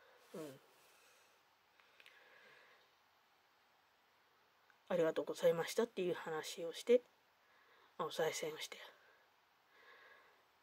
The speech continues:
うん。で、その、良縁のお守りをどうするかだよね。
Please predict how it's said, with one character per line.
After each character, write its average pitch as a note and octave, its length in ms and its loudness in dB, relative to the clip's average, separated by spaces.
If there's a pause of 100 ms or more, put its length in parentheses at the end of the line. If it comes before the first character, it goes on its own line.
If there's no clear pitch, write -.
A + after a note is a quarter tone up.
(220)
う D#3+ 60 -10
ん。 C#3 260 -10 (1700)
で、 A#3 100 2
そ A3 160 -4
の、 F3+ 140 4 (120)
良 D4 360 6
縁 D#4 260 0
の D4 160 6
お C4 40 6
守 C4 360 8
り A#3+ 60 12
を A3+ 80 10
ど B3+ 180 6
う B3 40 4
す G#3 120 -6
る E3 80 0
か - 100 -10
だ B2+ 100 -10
よ - 60 -12
ね。 - 160 -14